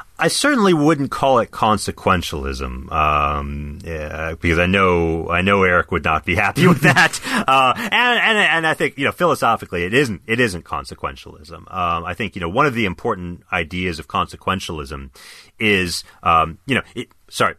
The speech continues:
put it this way. Consequentialism isn't just the idea that consequences matter in philosophy,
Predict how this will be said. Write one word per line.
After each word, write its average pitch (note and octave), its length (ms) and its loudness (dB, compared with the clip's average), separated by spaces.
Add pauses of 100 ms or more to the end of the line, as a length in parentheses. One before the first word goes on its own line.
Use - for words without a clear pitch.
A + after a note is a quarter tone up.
put C#3 140 -2
it G#2 60 -6
this G2+ 140 -6
way. - 120 -8 (240)
Consequentialism A#2+ 880 2
isn't A#2+ 320 0
just A2 280 0
the F#2 200 0
idea E2+ 520 -2
that D2+ 420 -4
consequences E2+ 720 -2
matter D2 380 -4
in C2 100 -10
philosophy, - 640 -6